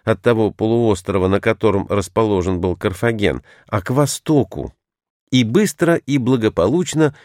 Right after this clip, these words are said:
высадились в одном очень удобном месте, в Клупейской бухте. Устроив укреплённый лагерь, консулы начали действовать весьма энергично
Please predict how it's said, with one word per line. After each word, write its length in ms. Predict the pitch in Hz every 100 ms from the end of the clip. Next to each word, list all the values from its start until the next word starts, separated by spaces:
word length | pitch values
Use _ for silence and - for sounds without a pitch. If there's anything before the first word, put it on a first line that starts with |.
| _ -
высадились 760 | 95 165 - 147 147 147 -
в 120 | 107
одном 360 | 117 127 156 135
очень 340 | 170 147 143
удобном 440 | 143 127 113 117 123
месте, 520 | 120 92 - 71 64 _ _ _
в 100 | -
Клупейской 760 | 135 143 - 165 156 - 139
бухте. 480 | 127 90 73 - 58 - _ _ _ _ _ _ _ _ _ _ _ _ _ -
Устроив 580 | 123 110 185 220 180 160
укреплённый 600 | 147 160 147 156 139 135
лагерь, 440 | 117 101 104 147 -
консулы 500 | 170 202 - 185 160
начали 380 | 156 156 160
действовать 580 | 135 147 165 - 151 135
весьма 420 | 135 131 127 139 143
энергично 880 | 156 147 143 123 117 - 123 131